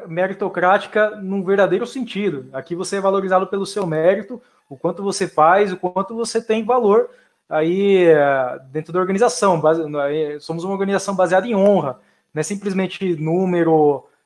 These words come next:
é, a força do número, essa ideia democrática distorcida. Aqui é uma organização que você, como membro, mostrando, mostrando o seu valor, você vai ser valorizado também, né? Então, que nem, já, já dissemos que o prospecto não tem,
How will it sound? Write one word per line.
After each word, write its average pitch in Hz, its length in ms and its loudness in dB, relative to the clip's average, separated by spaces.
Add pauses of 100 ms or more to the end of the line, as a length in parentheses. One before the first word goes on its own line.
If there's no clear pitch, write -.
(140)
é, 143 60 -4
a 147 180 2
força 170 340 0
do 165 120 -2
número, 160 340 0
essa 147 340 0 (300)
ideia 156 260 4
democrática 160 880 2 (520)
distorcida. 156 880 -4
Aqui 135 180 -8
é 170 60 2
uma 170 320 -4
organização 175 880 -4
que 226 180 -10 (300)
você, 175 320 -2
como 202 200 2
membro, 170 300 4
mostrando, 165 500 0
mostrando 165 340 -4
o 165 220 -6
seu 170 200 -2
valor, 196 400 2 (260)
você 226 140 -2
vai 202 120 4
ser 226 120 0
valorizado 220 520 4
também, 196 420 0 (300)
né? 156 200 0
Então, 170 720 0 (380)
que 185 100 -8
nem, 151 480 0
já, 170 300 6
já 170 100 4
dissemos 196 460 -2
que 214 100 -8
o 202 60 -6
prospecto 196 720 -2
não 214 160 -6
tem, 208 380 -4